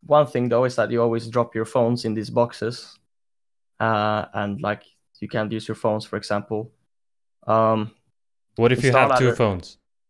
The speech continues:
Speaker 1: Exactly.
Speaker 2: Mm-hmm.
Speaker 1: <laughs> Nobody checks for that. You don't get, like,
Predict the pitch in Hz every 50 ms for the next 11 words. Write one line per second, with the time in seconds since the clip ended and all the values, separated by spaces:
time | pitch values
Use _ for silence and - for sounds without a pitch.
0 | _ _ _ _ _ _ _ _ _ _ - - - 131 127 123 113 107 127 -
1 | - - - 107 101 98 92 90 95 95 - - - - 131 127 135 135 135 131
2 | - 147 135 - - - 135 131 127 117 - - - 127 127 127 131 131 123 127
3 | 123 120 -